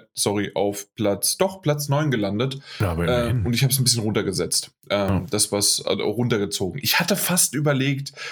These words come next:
Speaker 1: doch irgendwie so zwischen vier und sieben, Platz vier und sieben zu nehmen,
Speaker 2: Mhm.
Speaker 1: aber nee, ist doch
Speaker 2: Ja.
Speaker 1: nicht.
Speaker 2: Ja, bei mir hat's das leider nicht geschafft, weil ich, ich hatte ja, also wir haben ja darüber gesprochen in einer langen, langen Folge.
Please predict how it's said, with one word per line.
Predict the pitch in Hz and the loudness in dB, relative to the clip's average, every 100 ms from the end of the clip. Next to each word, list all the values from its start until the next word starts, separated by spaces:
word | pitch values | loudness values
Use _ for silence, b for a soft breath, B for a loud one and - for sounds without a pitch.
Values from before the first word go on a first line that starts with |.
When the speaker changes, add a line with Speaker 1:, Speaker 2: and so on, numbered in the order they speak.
| B | B
Speaker 1:
doch | 143 147 143 | -2 -2 0
irgendwie | 143 139 135 127 | 0 2 2 2
so | 127 | 2
zwischen | 123 131 131 127 | 0 0 2 2
vier | - 147 160 127 | 0 0 2 2
und | 123 | 2
sieben, | 120 147 185 185 | 2 2 2 0
Platz | 185 107 - | -2 -2 -2
vier | 131 135 | 0 0
und | 127 | 2
sieben | 143 180 | 0 0
zu | 175 139 | 2 2
nehmen, | 139 143 135 139 B | 4 4 2 -2 B
Speaker 2:
Mhm. | 110 107 | 2 2
Speaker 1:
aber | 110 | 2
nee, | 104 104 - - _ _ _ _ _ - | 0 -4 -6 -20 _ _ _ _ _ -6
ist | - | 0
doch | 87 | 0
Speaker 2:
Ja. | |
Speaker 1:
nicht. | 90 - _ _ B B - _ _ - | 0 -4 _ _ B B -18 _ _ -4
Speaker 2:
Ja, | 101 | -4
bei | 101 107 | 0 0
mir | 135 | 2
hat's | 151 | 0
das | 147 | -2
leider | 113 123 123 | 0 2 2
nicht | 113 - | 0 -2
geschafft, | - 123 - - _ - | 0 0 0 -6 _ -8
weil | 104 98 98 104 107 85 | -4 0 0 2 0 0
ich, | 107 104 - - - _ _ _ _ _ _ _ _ _ _ - B - | 0 0 -2 -4 -8 _ _ _ _ _ _ _ _ _ _ -2 B 0
ich | 113 139 | 0 0
hatte | - | 0
ja, | 113 - - | 0 0 0
also | 92 92 | 2 2
wir | |
haben | 98 | 2
ja | 135 | 2
darüber | 104 92 90 | 0 0 0
gesprochen | 78 - 104 107 | 0 -2 -2 0
in | 76 | 2
einer | 73 | 2
langen, | 73 87 | 0 2
langen | 80 82 80 | 2 2 2
Folge. | - 82 82 | 2 0 -2